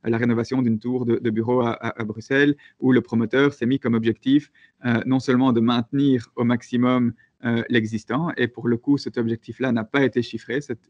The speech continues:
formulé de façon ouverte, maintenir au maximum. Euh, on, on est maintenant à peu près à quatre-vingt-neuf pour cent du maintien de la masse du, du bâtiment, ce qui est un assez beau score. Euh, mais il y avait un objectif articulé à celui-là, qui était, euh, le réemploi de, enfin, euh,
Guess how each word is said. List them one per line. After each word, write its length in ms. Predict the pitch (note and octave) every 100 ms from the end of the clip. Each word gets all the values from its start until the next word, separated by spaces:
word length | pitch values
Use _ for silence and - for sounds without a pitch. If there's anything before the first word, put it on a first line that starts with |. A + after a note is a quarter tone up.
| _
formulé 320 | - A#2+ A#2 A#2
de 60 |
façon 240 | A#2+ A#2 A#2
ouverte, 320 | A2 - -
maintenir 400 | B2+ B2 C3 B2+
au 40 | A#2
maximum. 580 | A2+ - A#2 A2+ D3 - _ _ _
Euh, 120 | A2+ A2+ - - _ _ _ -
on, 140 | B2+
on 200 | A2 B2
est 60 | A#2
maintenant 260 | A2+ A#2 B2+
à 80 |
peu 100 | A#2+
près 140 | A#2 B2+
à 60 |
quatre-vingt-neuf 580 | A2+ B2 C3 A#2+ A#2+ A#2+
pour 180 | - A2
cent 360 | - C3 C3 -
du 200 | C3 A#2+
maintien 560 | A#2+ B2 A2+ B2+ C3 A#2
de 100 | A#2+
la 140 | A2
masse 240 | A#2 A2+ A2
du, 140 | A2
du 100 | B2
bâtiment, 400 | A2+ - A2 B2
ce 100 | C#3
qui 80 | -
est 40 |
un 140 | A2+ G#2 _
assez 260 | - -
beau 160 | A#2 A2+
score. 400 | - C3 D3 D#3 - - -
Euh, 80 | B2
mais 120 | C3 C3+
il 40 |
y 20 |
avait 140 | C3+ D3+
un 120 | C#3+
objectif 440 | A#2+ A#2+ A#2 F3
articulé 420 | C3 A#2 A#2+ B2+
à 80 | B2
celui-là, 500 | A#2 A#2 A2+ C3+ D#3+ - - _
qui 100 | -
était, 420 | A#2 C3 C3+ D3 -
euh, 300 | B2 A#2 A#2
le 140 | - B2
réemploi 720 | A2 C#3+ A#2+ G#2+ A#2+ B2 D#3+ _ _ _ _ -
de, 420 | A#2+ B2+ B2+ C#3+ -
enfin, 240 | - C3 F2+
euh, 560 | - - - B2+ C3